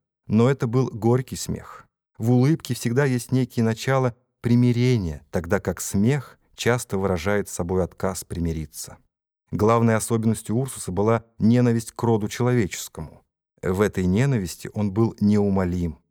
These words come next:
Он пришёл к твёрдому убеждению, что человеческая жизнь отвратительна. Он заметил, что существует своего рода иерархия бедствий над королями, угнетающими народ есть война, над войною чума,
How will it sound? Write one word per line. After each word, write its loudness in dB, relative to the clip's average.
Он 0
пришёл -2
к -16
твёрдому 2
убеждению, 0
что -4
человеческая 0
жизнь 0
отвратительна. -4
Он 4
заметил, 0
что -6
существует -4
своего 0
рода 2
иерархия -2
бедствий -6
над 2
королями, 2
угнетающими 0
народ 0
есть -6
война, -2
над 2
войною 4
чума, -2